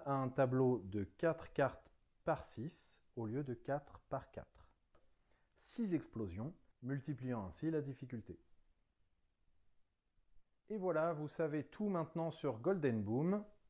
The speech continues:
J'espère que la vidéo vous a plu. N'hésitez pas à commenter,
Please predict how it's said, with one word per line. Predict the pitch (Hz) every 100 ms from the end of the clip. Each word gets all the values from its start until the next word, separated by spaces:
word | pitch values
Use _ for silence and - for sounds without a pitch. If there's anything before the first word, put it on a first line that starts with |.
| _ _
J'espère | 120 202 - 180 180
que | 160
la | 143
vidéo | 135 131 135
vous | 123 117 107
a | 110
plu. | - 147 175 214
N'hésitez | 185 139 127 131 139
pas | 143 127
à |
commenter, | 107 156 147 139 - 143 139 -